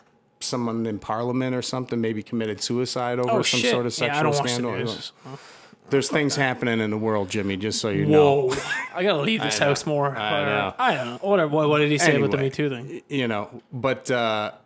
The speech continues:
Speaker 1: you know, one of the things he said, he was talking about, like, these sexual scandals and that, and it's like,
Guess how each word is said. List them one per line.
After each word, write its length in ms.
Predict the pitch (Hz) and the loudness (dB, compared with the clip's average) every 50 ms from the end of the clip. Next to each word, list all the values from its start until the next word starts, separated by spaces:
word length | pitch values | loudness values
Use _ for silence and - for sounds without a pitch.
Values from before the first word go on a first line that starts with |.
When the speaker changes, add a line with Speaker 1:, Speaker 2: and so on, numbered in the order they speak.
| _ _ - | _ _ 0
Speaker 1:
you 120 | 151 147 | 2 2
know, 80 | 139 135 | 4 4
one 160 | 147 156 156 | 4 2 2
of 60 | 147 | 2
the 40 | 131 | 2
things 220 | - 143 131 117 | 0 0 0 0
he 100 | 123 120 | 0 0
said, 240 | - - 147 135 127 | 0 0 0 0 2
he 60 | 123 | 2
was 180 | 120 120 117 - | 0 0 0 -2
talking 300 | - 113 110 - 120 120 | -2 -2 -2 -2 -4 -4
about, 260 | 110 113 110 107 104 | -2 -2 -2 -2 -2
like, 180 | 110 110 101 - | -4 -4 -4 -4
these 140 | 117 110 - | -4 -4 -2
sexual 440 | - - 123 120 - - 131 113 107 | -2 -2 -2 -4 -4 -4 -4 -4 -4
scandals 580 | - - - 113 127 143 139 120 117 107 98 110 | -4 -4 -4 -4 -2 -2 -2 -2 -2 -2 -4 -4
and 140 | 104 101 | -4 -4
that, 180 | 101 101 101 98 | -4 -6 -6 -6
and 180 | 98 107 104 101 | -8 -10 -10 -10
it's 120 | - - | -6 -2
like, 260 | 117 113 107 - - | -2 -2 -2 -4 -8